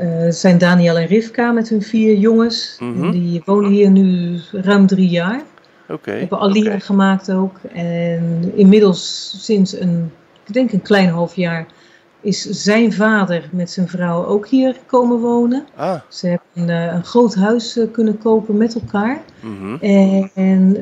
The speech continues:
Speaker 1: waar ook twee losse appartementen bij zitten, of eigenlijk op zitten,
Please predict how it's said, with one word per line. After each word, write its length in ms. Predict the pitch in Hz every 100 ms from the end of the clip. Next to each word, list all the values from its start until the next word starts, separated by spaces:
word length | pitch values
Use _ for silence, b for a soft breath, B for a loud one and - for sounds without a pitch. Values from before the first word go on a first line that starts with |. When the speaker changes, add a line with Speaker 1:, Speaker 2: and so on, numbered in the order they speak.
| - 180 180 170
Speaker 1:
waar 480 | 190 180 185 185 -
ook 220 | 220 -
twee 400 | - 208 214 185
losse 380 | 214 269 - 226
appartementen 760 | 202 - 190 202 196 214 208 170
bij 320 | 165 160 160
zitten, 500 | - 180 170 208 262
of 120 | 196
eigenlijk 340 | 185 170 170 -
op 200 | 247 233
zitten, 440 | - 185 160 240